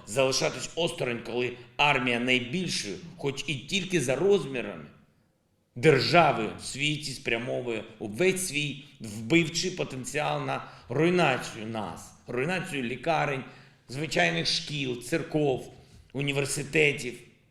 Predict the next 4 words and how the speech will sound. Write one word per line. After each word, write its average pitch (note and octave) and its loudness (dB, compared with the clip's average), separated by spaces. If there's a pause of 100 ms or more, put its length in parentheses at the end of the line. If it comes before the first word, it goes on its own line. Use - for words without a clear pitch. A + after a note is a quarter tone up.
пологових D#3+ 4
будинків, C3+ -2 (360)
житлових G#2 -6
кварталів. F2+ -10